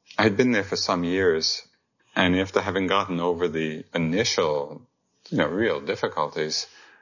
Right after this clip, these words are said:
I was at a stage in my practice where everything was going so smoothly. You know, my mind was concentrated, the awareness was sharp, my whole body had opened, and it just, it's like I was sitting with this body of light.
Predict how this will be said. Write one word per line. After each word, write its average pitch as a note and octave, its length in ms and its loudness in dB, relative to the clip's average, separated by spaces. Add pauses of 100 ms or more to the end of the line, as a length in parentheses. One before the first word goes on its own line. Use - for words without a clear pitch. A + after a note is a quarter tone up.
(140)
I F#2+ 60 4
was G#2 100 6
at A#2 100 6
a A2 100 4
stage C#3+ 760 2
in G#2+ 100 0
my F2+ 120 0
practice G2+ 760 -2 (140)
where G#2 160 4
everything A#2 320 0
was E2+ 140 -4
going E2 280 -2
so F2 680 0
smoothly. E2 600 -6 (640)
You E2 60 -4
know, D#2 60 0
my D#2 140 -2
mind G2+ 380 0
was G#2+ 140 -2
concentrated, F#2+ 880 -2 (300)
the D#2+ 100 -4
awareness F#2+ 760 -2 (340)
was F2+ 140 -4
sharp, E2+ 400 0 (400)
my D#2 140 0
whole C3 360 2
body E2 540 -2
had D#2+ 160 -10 (100)
opened, D#2 560 -2 (500)
and F2 120 0
it E2+ 60 -2
just, - 440 0 (320)
it's G2+ 160 -2
like F#2+ 140 0
I G2 60 4
was G2 100 -2
sitting B2 280 0
with F2 100 -2
this D#2+ 120 -4
body D#2+ 400 0
of C#2+ 140 -6
light. C#2 360 -6